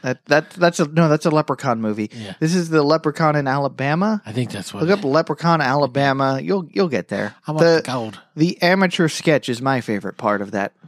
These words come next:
Speaker 1: that video. Look it up on YouTube. Do it now.
Speaker 2: Do
Speaker 1: Do
Speaker 2: it
Speaker 1: it now.
Speaker 2: now. Now.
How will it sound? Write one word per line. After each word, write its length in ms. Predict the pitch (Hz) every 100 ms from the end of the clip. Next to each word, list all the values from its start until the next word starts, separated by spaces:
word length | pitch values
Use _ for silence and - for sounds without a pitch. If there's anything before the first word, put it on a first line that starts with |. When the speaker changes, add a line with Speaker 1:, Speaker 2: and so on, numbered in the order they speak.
| _
Speaker 1:
that 220 | 117 101
video. 500 | 110 104 104 104 107 - _ _ _ _ -
Look 100 | 135
it 80 | 143
up 140 | 135
on 100 | 131
YouTube. 380 | 123 - 104 - 127
Do 100 | 139
it 60 |
now. 280 | 120 107 92 _ -
Speaker 2:
Do 120 | -
Speaker 1:
Do 120 | 135 143
Speaker 2:
it 40 |
Speaker 1:
it 60 | 127
now. 280 | 139 127
Speaker 2:
now. 500 | 113 117 110 101 98 _ _ _ _ _ _ _ _ -
Now. 840 | 101 110 113 110 107 104 92